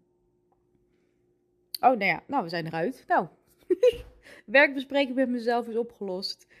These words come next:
Ik was het even helemaal kwijt. Ik dacht, ja, ik wil dus gewoon niet basic human design, eh, teachen of geven of, of, nee. Maar dit wil ik wel. Oké.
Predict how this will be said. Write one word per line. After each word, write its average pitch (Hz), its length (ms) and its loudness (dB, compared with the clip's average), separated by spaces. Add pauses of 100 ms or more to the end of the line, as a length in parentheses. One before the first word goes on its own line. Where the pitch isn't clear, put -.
(300)
Ik 233 120 -10
was 294 160 -4
het - 80 -12
even 277 220 -2
helemaal 285 240 0
kwijt. 277 400 0
Ik - 100 -20
dacht, - 180 -16
ja, - 120 -12
ik - 300 -20 (340)
wil 254 300 -2
dus 226 180 -10
gewoon 226 260 -2
niet 220 320 -6 (120)
basic 220 440 -2
human 202 220 -4
design, 214 520 -6
eh, 170 340 -8 (100)
teachen - 400 -8
of 165 100 -10
geven 170 500 -6
of, 156 280 -12
of, - 180 -16 (200)
nee. 180 400 -10 (500)
Maar 196 160 -8
dit 254 180 0
wil 202 100 0
ik 170 80 -6
wel. 175 460 -6 (600)
Oké. - 480 -10